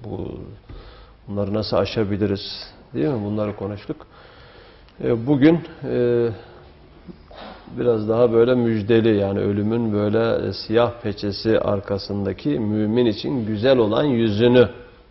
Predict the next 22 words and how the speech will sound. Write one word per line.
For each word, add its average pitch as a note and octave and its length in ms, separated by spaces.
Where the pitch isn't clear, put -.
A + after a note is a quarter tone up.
deşifre G#2 500
etmeye G#2 420
çalışacağız. G#2 680
Ee, G2 480
ölümü G#2 280
seveceğiz, A2 760
merak G2 320
etmeyin. G2 440
Ee, - 20
ölümün G2+ 520
sevimli G#2 520
yüzünü G#2 520
mümin G#2 420
için, A2 320
çünkü G#2 340
ölüm A2 380
sevimlidir. A2 840
Ee, G2 260
o B2+ 140
sevimli B2 540
yüzünü B2 540
anlamaya G#2 720